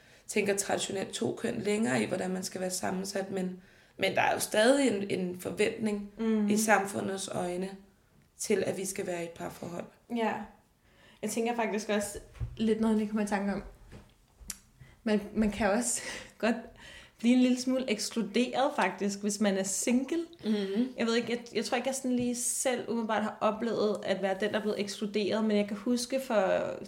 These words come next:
Speaker 2: tilbage i to tusind og sytten eller sådan noget,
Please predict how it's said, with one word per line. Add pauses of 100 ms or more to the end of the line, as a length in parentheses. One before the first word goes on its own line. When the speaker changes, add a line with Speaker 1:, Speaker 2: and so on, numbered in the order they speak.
(260)
Speaker 2:
tilbage
i
to
tusind
og (500)
sytten
eller
sådan
noget,